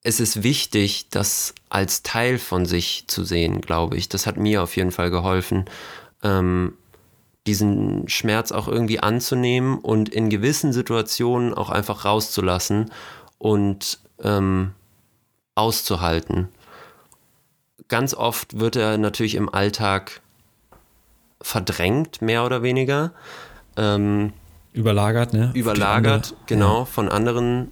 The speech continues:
Speaker 1: von anderen Sachen, die jetzt einfach aktueller sind. Und manchmal bricht's einfach durch. Also beim, beim verschiedenen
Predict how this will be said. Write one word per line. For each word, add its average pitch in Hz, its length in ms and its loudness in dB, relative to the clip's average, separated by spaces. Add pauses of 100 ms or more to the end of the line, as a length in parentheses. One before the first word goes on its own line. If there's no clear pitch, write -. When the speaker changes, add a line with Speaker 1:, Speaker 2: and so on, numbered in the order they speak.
(160)
Speaker 1:
von 113 200 -2
anderen 110 340 2
Sachen, 110 260 0
die 110 60 2
jetzt 107 180 2
einfach 92 260 -2
aktueller 113 520 0
sind. 139 300 -2 (420)
Und 110 120 0
manchmal 113 340 0
bricht's 117 360 -2
einfach 117 280 -2
durch. 139 420 0
Also 101 160 0
beim, 98 520 0
beim 101 440 0
verschiedenen 117 800 0